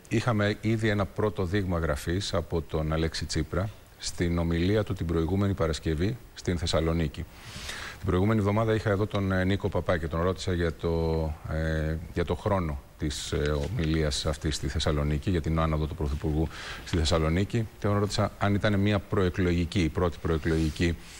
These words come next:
ομιλία του Πρωθυπουργού, εκτός, ε, των τυχών των Αθηνών.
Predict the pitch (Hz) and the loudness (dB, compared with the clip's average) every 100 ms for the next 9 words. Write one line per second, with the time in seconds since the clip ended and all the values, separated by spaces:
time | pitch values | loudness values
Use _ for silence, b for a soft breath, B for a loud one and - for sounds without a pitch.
0 | - - 85 85 92 90 85 85 82 80 | -6 -2 0 2 4 2 0 0 0 0
1 | 80 - 82 80 78 78 78 113 101 - | -2 -2 -2 -2 -2 0 0 0 -2 -12
2 | - 92 - - 101 95 - 95 90 90 | -6 -4 -2 0 0 0 -2 0 2 0
3 | - 87 82 - - 90 87 87 85 80 | 0 -2 -2 -4 -2 0 0 0 0 0
4 | 80 78 | 0 0